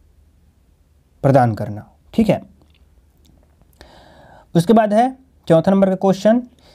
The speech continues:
किस देश के वैज्ञानिकों ने जीन साइलेंसिंग तकनीक आधारित कोरोना का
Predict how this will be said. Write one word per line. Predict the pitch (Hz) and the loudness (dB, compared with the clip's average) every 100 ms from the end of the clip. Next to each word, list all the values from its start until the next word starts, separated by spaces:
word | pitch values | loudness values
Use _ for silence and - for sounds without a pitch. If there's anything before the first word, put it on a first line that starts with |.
| _ | _
किस | - 240 | 2 4
देश | 220 247 | 4 2
के | 240 | 0
वैज्ञानिकों | 220 202 190 190 190 196 | 0 0 2 2 2 0
ने | 208 220 | 0 0
जीन | 131 - 180 254 240 | -2 0 4 6 4
साइलेंसिंग | - 180 175 175 170 202 196 | 2 0 2 0 -2 -4 -4
तकनीक | 196 143 156 180 - | -2 -2 -2 -2 -2
आधारित | 143 123 127 156 - - | -2 0 0 0 -2 -4
कोरोना | 180 190 190 202 233 - - - _ _ | 0 2 2 2 0 -8 -20 -20 _ _
का | - 143 | -2 0